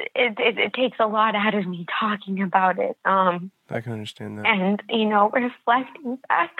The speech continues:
Speaker 1: on it, you know, you know, it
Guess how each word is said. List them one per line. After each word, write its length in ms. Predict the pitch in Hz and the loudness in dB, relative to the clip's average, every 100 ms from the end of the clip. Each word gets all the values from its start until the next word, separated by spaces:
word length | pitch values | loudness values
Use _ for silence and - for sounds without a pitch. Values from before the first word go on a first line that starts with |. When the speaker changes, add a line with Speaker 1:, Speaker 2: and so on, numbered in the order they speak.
| - | -2
Speaker 1:
on 220 | 320 285 | 0 0
it, 100 | - - - - - - - | -6 -14 -14 -12 -10 -12 -6
you 80 | 240 | 0
know, 440 | 220 220 226 220 - _ _ _ - _ _ _ _ _ _ _ _ _ _ 247 | 2 2 0 -4 -10 _ _ _ -20 _ _ _ _ _ _ _ _ _ _ 0
you 100 | 247 | 2
know, 160 | 240 | 4
it 260 | - 269 | 4 2